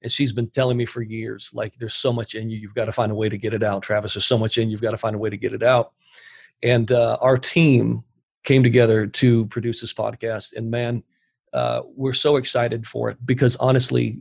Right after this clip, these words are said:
Parker, we just want to help people. And we believe that what we're putting out there is gonna be helpful. So we're, we're pretty proud of that. And I'm pretty proud of, um, proud of our team.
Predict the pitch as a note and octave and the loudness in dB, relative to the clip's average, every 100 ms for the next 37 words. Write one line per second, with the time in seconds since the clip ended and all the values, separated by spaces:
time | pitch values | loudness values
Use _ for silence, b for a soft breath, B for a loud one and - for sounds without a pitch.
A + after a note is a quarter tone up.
0 | - B2 A#2+ A#2 A2 B2+ C3 B2 A#2 A#2+ | -2 0 2 0 4 4 4 2 0 -2
1 | A#2 A#2 A2+ G2+ A2 A2 _ - - A2+ | -2 -2 -6 -8 -6 -8 _ -20 -16 -16
2 | - - _ _ _ _ _ _ - B2 | -18 -20 _ _ _ _ _ _ -2 0
3 | A#2+ A#2 A2+ - - A2+ A2+ B2 A#2+ A#2+ | 2 0 -4 -8 -12 -8 0 2 2 2
4 | A#2 A#2 A#2 G2+ A2 A#2 G#2+ A2 - A2 | 2 0 -2 -2 -2 0 -2 -2 0 0
5 | G#2+ A2 G#2+ G2+ A2 G2+ G#2 F#2+ G#2 - | 0 0 -2 -2 -2 -2 -2 0 -2 -2
6 | G#2 - A2+ G#2+ A#2+ A#2 - b b b | -6 -2 0 2 0 0 -4 b b b
7 | b b - - C3+ C#3 C#3+ C3 C3 C3 | b b -18 2 4 6 6 4 6 6
8 | B2+ B2+ B2 A#2 A2+ A2 - A2 - A2+ | 6 6 4 4 2 0 -4 -8 -2 -2
9 | A2 F#2+ A2+ A2 A2 G#2 _ _ _ - | -2 -4 -6 -4 -8 -12 _ _ _ -4
10 | A#2 G#2+ G2+ - G#2+ | -2 -2 -8 -10 -14